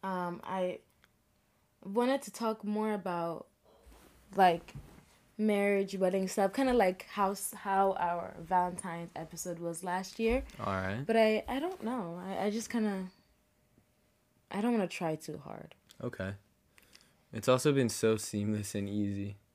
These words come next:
Speaker 1: What?
Speaker 2: Our marriage so far, to be honest.
Speaker 1: Yeah.
Speaker 2: There's
Speaker 1: Th-,
Speaker 2: no
Speaker 1: there's no,
Speaker 2: difficulties.
Speaker 1: there's not much to really say.
Speaker 2: No.
Speaker 1: Unless you are, like, our therapist.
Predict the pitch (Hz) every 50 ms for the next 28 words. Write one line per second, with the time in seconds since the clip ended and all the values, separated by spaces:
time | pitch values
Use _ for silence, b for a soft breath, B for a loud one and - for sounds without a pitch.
0 | _ _ - 190 180 160 - - _ _ _ _ _ _ - _ - 101 101 101
1 | 98 101 101 101 98 98 - - - 101 98 - - 101 101 98 95 - - 104
2 | 104 101 98 101 101 98 101 101 101 - - - - - 220 240 277 311 349 339
3 | 240 185 165 156 - - _ _ _ 107 104 101 98 - 101 104 113 113 104 98
4 | 98 101 101 - 113 101 - - - 277 226 220 269 285 294 - 294 311 349 392
5 | 370 277 214 208 220 220 220 - - - - - - - - - - - 214 180
6 | 175 175 170 165 165 190 208 196 175 147 120 - - - - - - 196 185 156
7 | 95 - - - - 180 175 _ _ _ 104 101 101 98 95 98 95 98 98 101
8 | - _ - 196 208 214 214 220 220 226 - - - 190 190 185 180 175 165 165
9 | 165 165 165 160 180 - - _ - 156 156 160 156 - _ 175 165 160 123 -
10 | - - - - - - - - - - - - - -